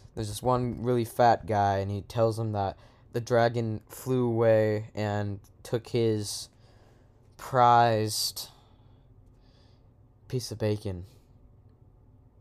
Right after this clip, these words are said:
And as soon as he says that, the whole town just goes silent in remorse. 'Cause you know what happens if you steal someone's bacon. Like, they get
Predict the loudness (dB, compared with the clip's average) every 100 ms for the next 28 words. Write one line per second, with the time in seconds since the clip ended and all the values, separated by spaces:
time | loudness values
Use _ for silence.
0 | -20 -20 _ -8 -8 -6 -4 -2 -2 -4
1 | -8 -8 -6 -6 -4 -4 0 2 2 0
2 | -6 -20 -20 _ _ -20 -20 _ -6 -4
3 | -4 -6 -4 -4 -4 -6 -6 -4 -2 -2
4 | -2 -4 -8 -8 -8 -6 -6 -8 -16 -20
5 | -20 _ -20 -20 -20 -10 -8 -6 -8 -6
6 | -2 2 2 4 2 2 -4 -8 -8 -6
7 | -2 -2 -4 -10 -8 -4 -4 -6 -12 -12
8 | -14 -20 -8 -4 -2 -2 -4